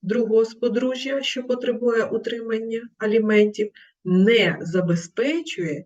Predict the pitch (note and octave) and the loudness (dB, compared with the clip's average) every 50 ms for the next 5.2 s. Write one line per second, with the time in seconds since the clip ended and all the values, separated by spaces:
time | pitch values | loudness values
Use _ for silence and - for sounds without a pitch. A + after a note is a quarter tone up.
0 | _ _ - - F#3 E3 D#3+ D3+ D#3 - E3+ E3 F3 - C4 D4 E4 D#4 - - | _ _ -8 -6 -6 -6 -6 -8 -8 -6 -4 -4 -2 0 2 2 2 2 0 -2
1 | E3+ D3+ D3+ D#3 - - - - - - _ _ _ _ _ - C#4 D4 D4+ D4 | -2 -2 -2 -4 -6 -12 -18 -20 -20 -20 _ _ _ _ _ 0 2 2 4 4
2 | D4 D4+ - - F#3 E3 D3 C#3+ D3 D3+ E3+ E3 D#3 D#3 D#3+ F#3 F#3+ G3+ A3+ C4 | 2 0 0 -2 -2 0 0 0 0 0 0 0 -2 -4 -2 0 2 2 2 2
3 | C#4+ D4 D4+ D4+ D4+ D4+ D4+ D4+ - - - - - - - - F3 E3 D#3+ E3+ | 2 2 4 4 4 4 2 0 -2 -6 -12 -16 -16 -8 -2 0 2 4 4 4
4 | F#3 G#3 A3 G#3+ G#3 G#3 F#3+ F#3+ F#3 F#3 F3 E3+ E3+ D3+ D#3 D#3 - D#3 C3 A2 | 2 2 0 0 -2 -2 -2 -2 -4 -4 -6 -8 -8 -8 -10 -10 -12 -14 -14 -14
5 | G#2+ D#3+ E3+ E3+ | -14 -14 -18 -20